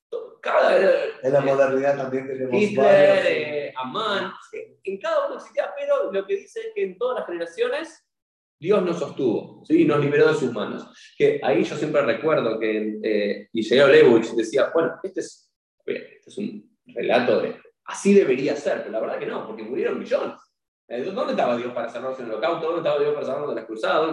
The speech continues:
Speaker 1: estaba Dios para salvarnos de uno y otro pogrom en la historia y demás? Y, y lo que él entiende, o la, la tradición, es decir,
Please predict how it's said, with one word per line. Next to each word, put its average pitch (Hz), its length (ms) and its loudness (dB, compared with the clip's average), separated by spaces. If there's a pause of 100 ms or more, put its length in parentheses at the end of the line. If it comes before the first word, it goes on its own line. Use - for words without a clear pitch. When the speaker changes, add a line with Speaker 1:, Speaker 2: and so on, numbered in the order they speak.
Speaker 1:
estaba 139 180 0
Dios 151 160 -8
para 139 260 -6 (400)
salvarnos 143 440 0
de 143 80 6
uno 180 280 6
y 156 140 0
otro 160 280 2
pogrom 147 360 0
en 127 120 -2
la 120 60 0
historia 139 380 -6
y 143 80 -8
demás? 160 400 -6
Y, 143 340 -4
y 131 140 -2
lo 143 160 4
que 165 100 6
él 208 100 8
entiende, 185 640 6
o - 180 2
la, 110 180 -4
la 120 140 0
tradición, 120 340 0
es - 120 -6
decir, 160 200 -10